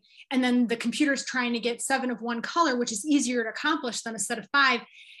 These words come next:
And so then you lose all of your, your energies, and then <laughs> basically you lose that round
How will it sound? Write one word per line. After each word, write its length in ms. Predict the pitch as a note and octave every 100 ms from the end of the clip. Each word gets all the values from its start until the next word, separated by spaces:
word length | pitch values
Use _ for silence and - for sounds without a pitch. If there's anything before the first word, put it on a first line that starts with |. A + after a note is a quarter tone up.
| -
And 140 | C4
so 160 | - C#4
then 320 | B3+ B3 B3
you 200 | B3 B3+
lose 240 | A#3+ B3+ A#3+
all 180 | A#3
of 100 | A#3
your, 340 | A3+ G#3+ A3 G#3
your 180 | A#3 -
energies, 760 | C4+ C#4+ A#3+ A#3 A3+ A3 G3+ - - -
and 140 | B3+
then 140 | B3+ C#4 E4+ -
<laughs> 100 | E4+
basically 800 | D4+ F4 D#4+ F#4+ C#4 B3+ B3+ - -
you 200 | B3 C#4+
lose 340 | B3+ B3 B3 A3
that 240 | B3 A#3+ C4+
round 400 | G#4+ B3+ G#3+